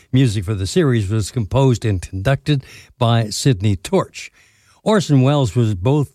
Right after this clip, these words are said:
host and narrator for stories of horror and mystery based on Scotland Yard's collection of murder weapons and various ordinary objects once associated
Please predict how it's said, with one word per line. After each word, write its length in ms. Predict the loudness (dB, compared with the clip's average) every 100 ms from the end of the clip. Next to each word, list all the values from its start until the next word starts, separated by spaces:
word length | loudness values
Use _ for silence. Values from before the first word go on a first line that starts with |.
| _
host 400 | -2 0 -2 -8 _
and 340 | 0 0 0 2
narrator 500 | 4 4 2 0 -2
for 200 | -4 -6
stories 420 | 0 2 2 2
of 140 | -2
horror 680 | -6 -20 -10 -2 0 0 -2 -4
and 260 | -4 -4 -8 -4
mystery 480 | 0 0 0 -8 -8 -4
based 340 | -2 -2 -4
on 180 | -2 -2
Scotland 440 | 0 0 0 2 2
Yard's 320 | 2 0 -4
collection 480 | -4 -2 -2 -2 -2
of 140 | -2 -6 -4
murder 480 | 2 2 2 0 0
weapons 480 | 0 0 0 0 -2 -14 _
and 280 | 0 2 2
various 400 | 2 2 0 -2
ordinary 600 | -2 -2 0 0 0 -2 -6 _ -4
objects 420 | -2 -2 -8 -4
once 300 | -2 -2 -4
associated 720 | -4 0 -2 0 0 0 -2